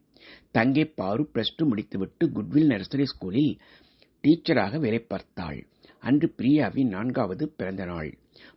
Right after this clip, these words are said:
பாரு சாக்லேட் வாங்கி கொடுத்து பள்ளியில் அனைவருக்கும் கொடுக்க செய்தாள்.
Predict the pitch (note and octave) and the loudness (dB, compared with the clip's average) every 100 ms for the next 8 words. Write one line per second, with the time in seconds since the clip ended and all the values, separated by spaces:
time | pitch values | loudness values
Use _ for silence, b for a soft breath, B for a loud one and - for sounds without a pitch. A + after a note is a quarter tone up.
0 | - C3 C#3 D#3+ D#3+ - G2+ B2+ D3+ D#3 | -2 2 2 2 0 0 -2 -2 -2 -2
1 | - F#2+ - - - - - D3+ F#2 b | -4 -6 -6 -8 -8 -6 -2 -2 -2 b
2 | b b _ G#2+ C#3+ D3+ C3+ F#2+ A2+ G2 | b b _ 0 4 4 4 0 -4 -6
3 | - D#3 D#3+ F#2+ - - - F2+ D#2+ E2+ | -6 -8 -6 -8 -6 -8 -6 -6 -6 -6
4 | D2+ | -8